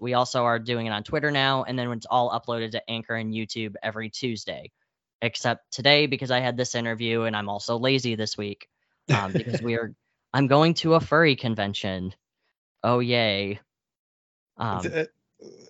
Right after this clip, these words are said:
Speaker 2: uh, you saying "oh, yay" sounds like it's not by choice.
Speaker 1: Uh, well, Kit is in the fandom 'cause he does his own comic book, um, called False Start, and it's an L G B T book. Um, I can send, I think I, did I send it
Speaker 2: You,
Speaker 1: to you?
Speaker 2: you, you did.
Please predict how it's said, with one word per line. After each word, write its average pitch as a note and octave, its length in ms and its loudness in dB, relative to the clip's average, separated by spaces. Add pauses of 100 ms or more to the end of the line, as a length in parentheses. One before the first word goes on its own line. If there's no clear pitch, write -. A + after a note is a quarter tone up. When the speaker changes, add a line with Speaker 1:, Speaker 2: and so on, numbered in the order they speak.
Speaker 2:
uh, D3+ 40 -2
you D#3 440 2
saying F#3+ 240 6
"oh, C#3 60 6
yay" B2+ 240 8
sounds A2 280 0
like G#2 140 4
it's G2 160 0
not G#2+ 160 0
by G2 120 6
choice. F#2 500 0 (800)
Speaker 1:
Uh, C3+ 300 6 (160)
well, B2 560 4 (200)
Kit F3 300 2
is E3+ 160 2
in C#3+ 100 2
the F3 80 0
fandom B2 420 2
'cause B2+ 140 -8
he B2 100 -4
does B2+ 160 0
his B2+ 160 -6
own A#2 240 -4
comic G#2+ 320 -6
book, G#2+ 320 -6 (320)
um, G#2 260 -4
called A#2 240 0
False A2 260 0
Start, A2 500 -2 (360)
and A2+ 120 -4
it's A2 160 -4
an A#2+ 80 -2
L A#2 180 2
G B2 160 -2
B C3 180 -2
T A#2 200 -4
book. A2+ 360 -2 (160)
Um, G2+ 360 -4
I F3+ 100 4
can C4+ 140 0
send, C3 260 -2
I C#3+ 140 6
think G#3+ 160 -2
I, G#3+ 120 6
did C3+ 240 0
I G3 60 6
send A3 200 4
it - 40 10
Speaker 2:
You, F3 100 12
Speaker 1:
to B3 60 6
you? B3+ 260 4
Speaker 2:
you, D#3 320 10
you D#3 200 10
did. D#3+ 500 10